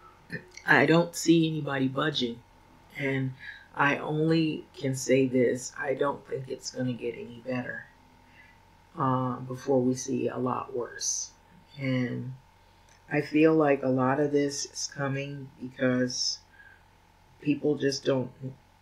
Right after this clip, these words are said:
know how to get along with others, and they don't have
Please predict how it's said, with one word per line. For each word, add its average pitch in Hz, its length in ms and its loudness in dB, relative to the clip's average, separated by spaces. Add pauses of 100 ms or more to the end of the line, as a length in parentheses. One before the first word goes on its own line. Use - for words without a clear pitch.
(140)
know 143 180 0
how 147 160 2
to 139 80 2
get 135 160 0
along 131 460 0
with 139 180 -2
others, 139 640 0 (160)
and 127 400 -4 (1160)
they 156 200 10
don't 147 260 2
have 139 580 2